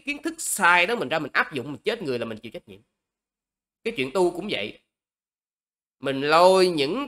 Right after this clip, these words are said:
cái nguồn mà không, gọi là không có kiểm chứng ra rồi mình bắt đầu là mình nói, rồi nó chết, gọi là chết cái, um,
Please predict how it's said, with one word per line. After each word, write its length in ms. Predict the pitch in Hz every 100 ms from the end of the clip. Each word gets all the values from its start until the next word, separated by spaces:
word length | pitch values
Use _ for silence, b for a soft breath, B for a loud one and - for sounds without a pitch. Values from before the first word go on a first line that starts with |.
| -
cái 160 | 233
nguồn 680 | 262 226 170 160 151 143 135
mà 120 | 123
không, 580 | 113 _ - 196 185 175
gọi 100 | 139
là 100 | 127
không 280 | - 208 190
có 100 | 240 151
kiểm 200 | 156 208
chứng 380 | 226 311 269
ra 340 | 165 170 165 156
rồi 160 | 123
mình 180 | 117 113
bắt 140 | 175 -
đầu 180 | 117
là 60 | 110
mình 220 | 110 110
nói, 360 | 139 202 285 269 _ _ _ _ _
rồi 320 | 127 123 117
nó 400 | 117 131 175 233 233 _ _ _ -
chết, 420 | 208 247 - -
gọi 160 | 135
là 100 | 113 -
chết 320 | 185 208 - -
cái, 260 | 175 180
um, 200 | 156 135